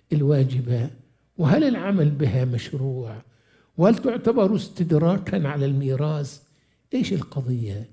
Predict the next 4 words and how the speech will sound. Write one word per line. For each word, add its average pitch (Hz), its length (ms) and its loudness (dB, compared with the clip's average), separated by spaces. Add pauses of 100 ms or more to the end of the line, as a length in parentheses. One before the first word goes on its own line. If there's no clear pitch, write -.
إيش - 180 -6
القصة؟ - 460 -14 (2750)
القضاء 302 460 0
الشرعي 165 720 0